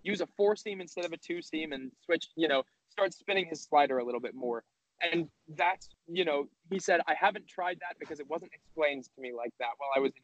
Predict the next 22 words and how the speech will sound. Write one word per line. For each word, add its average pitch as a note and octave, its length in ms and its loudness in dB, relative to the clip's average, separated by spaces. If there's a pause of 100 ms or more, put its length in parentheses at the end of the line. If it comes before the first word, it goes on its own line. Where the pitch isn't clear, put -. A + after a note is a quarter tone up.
New B2 140 -4
York." A#2 240 -4 (600)
So F3+ 200 8
he B3+ 160 10
knows A#3 320 2
what D#3+ 120 0
he F3 100 -2
needs D#3 240 -6
to - 80 -12
do C#3 140 -2
already. B2 420 -4 (480)
So D#3 80 -6
that G3 220 4
is F3+ 220 0 (160)
incredibly D3+ 640 0
exciting. A#2 440 -8 (540)
Uh, C3+ 300 2 (720)
but, D3+ 200 4 (340)
you B3 120 -6
know, F3+ 140 0
I G#3 140 -4
think A3+ 200 -8